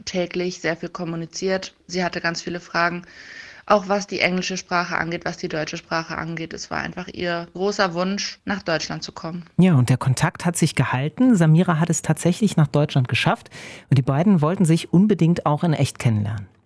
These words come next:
Speaker 1: Samira dann in echt das erste Mal zu sehen, war total beeindruckend und besonders. Ein bisschen so, als wenn man einen Promi zum ersten Mal sieht, der sonst immer nur in Social Media oder im Fernsehen existiert hat und auf einmal steht die Person vor einem.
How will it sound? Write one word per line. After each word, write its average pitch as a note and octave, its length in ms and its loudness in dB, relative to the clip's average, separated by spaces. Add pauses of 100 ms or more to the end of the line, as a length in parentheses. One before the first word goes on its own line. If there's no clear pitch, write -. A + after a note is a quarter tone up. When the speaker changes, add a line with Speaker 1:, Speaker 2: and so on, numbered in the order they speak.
Speaker 1:
Samira G#3 380 6
dann F#3+ 240 0 (140)
in F#3 140 0
echt - 260 0
das G#3+ 100 -4
erste G3+ 320 0
Mal F3+ 180 -2
zu F#3 160 -2
sehen, F#3 400 -2
war F3 340 0
total F3+ 380 0
beeindruckend F3 680 0
und F3 180 -2
besonders. F#3+ 480 0
Ein F3+ 80 -2
bisschen G#3 320 2
so, F#3 140 2
als F3+ 240 0
wenn F3+ 100 0
man F3+ 200 0 (420)
einen F#3 180 6
Promi F3+ 440 -2 (100)
zum - 180 -6
ersten F3 380 -2
Mal E3+ 160 0
sieht, G3 200 -2
der E3 120 4
sonst E3+ 200 0
immer F3 240 0
nur F3 200 -2
in F3 80 -6
Social F#3 340 -2
Media F3 420 -2
oder E3+ 160 0
im F3 120 -2
Fernsehen F#3+ 640 0
existiert G#3+ 600 0
hat F#3+ 200 -4
und F#3 160 -4
auf F#3 140 -8
einmal E3+ 180 -4
steht E3+ 240 -8
die E3+ 40 -10
Person E3+ 360 -4
vor F3 220 2
einem. E3+ 280 0